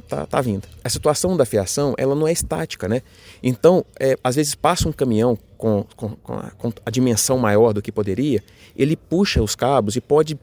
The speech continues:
bambear aquilo tudo e baixar realmente os cabos. Então, o que é mais interessante? Você saiu na porta da sua casa, do seu trabalho, em algum lugar, olhou, tem uma fiação baixa, informa, né? Liga lá, aciona o aplicativo da prefeitura,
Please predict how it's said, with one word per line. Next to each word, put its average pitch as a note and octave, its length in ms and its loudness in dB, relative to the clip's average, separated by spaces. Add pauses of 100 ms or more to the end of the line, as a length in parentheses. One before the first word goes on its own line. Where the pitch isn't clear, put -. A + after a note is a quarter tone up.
bambear F#3+ 440 4
aquilo A3+ 240 -2
tudo G#3+ 340 0
e A2+ 60 0
baixar C#3+ 440 2
realmente C#3 360 0
os - 60 -12
cabos. F2+ 360 -6 (380)
Então, E3+ 180 2
o G#3+ 40 6
que A#3 180 0
é A3 40 6
mais A3 280 4
interessante? D#3 580 0
Você - 80 -12
saiu D#3 260 -2
na G2 100 0
porta F#3 240 -4
da D3+ 80 2
sua A#2+ 180 -4
casa, C3+ 500 2
do A#2+ 120 -2
seu - 140 -6
trabalho, B2+ 600 2
em A#2+ 40 0
algum B2+ 160 -2
lugar, B2+ 420 0 (340)
olhou, D3 420 8
tem - 300 -4
uma F#3 140 0
fiação A#2 460 -2
baixa, B2+ 480 0 (480)
informa, F#3+ 560 2
né? E3+ 180 2
Liga E3 380 4
lá, F3+ 140 2
aciona F3 520 0
o - 80 -2
aplicativo D3 460 -2
da D#3+ 80 2
prefeitura, C3+ 600 0